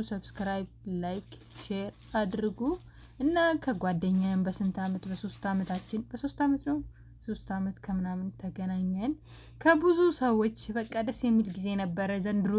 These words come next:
ኢድና የኢድ የረመዳን በጣም የተደሰትኩባቸው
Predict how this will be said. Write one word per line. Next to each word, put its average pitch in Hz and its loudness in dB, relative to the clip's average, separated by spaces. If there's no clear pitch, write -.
ኢድና 294 8
የኢድ 220 6
የረመዳን 247 8
በጣም 226 0
የተደሰትኩባቸው 220 0